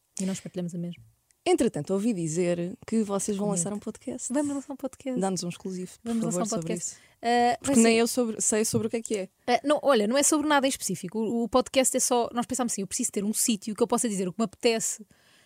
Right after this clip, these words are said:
Speaker 1: sem estar preocupada em ser atualidade, em ser, estás a perceber? Porque nós aqui na rádio, obviamente, eh, apesar de termos um formato super livre aqui na Mega, felizmente, tanto tu no Girls Night Out como eu no Snooze, podemos falar do que nos apetece, quando nos apetece, mas há certas coisas que temos que pensar em quem nos está a ouvir, não é?
Speaker 2: E
Speaker 1: Nas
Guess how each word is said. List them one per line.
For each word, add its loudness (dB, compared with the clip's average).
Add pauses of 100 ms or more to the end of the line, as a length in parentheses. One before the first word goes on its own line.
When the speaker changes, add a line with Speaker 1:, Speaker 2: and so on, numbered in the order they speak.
Speaker 1:
sem 2
estar 2
preocupada 2
em -2
ser -2
atualidade, -2
em -6
ser, -6 (120)
estás -2
a 2
perceber? -2
Porque -8
nós 2
aqui 0
na -6
rádio, -4
obviamente, -4 (320)
eh, -6
apesar 0
de -6
termos 0
um -4
formato -6
super 0
livre -4
aqui -6
na -4
Mega, -4
felizmente, -6
tanto -6
tu -6
no -2
Girls -6
Night -6
Out -12
como -4
eu -2
no -2
Snooze, -6
podemos -6
falar -8
do -10
que -4
nos -2
apetece, -6
quando -2
nos -2
apetece, -4 (320)
mas -4
há 0
certas -6
coisas 0
que -8
temos -2
que -8
pensar 0
em 0
quem -4
nos -2
está 0
a 6
ouvir, -2
não -4
é? -4
Speaker 2:
E -4
Speaker 1:
Nas -4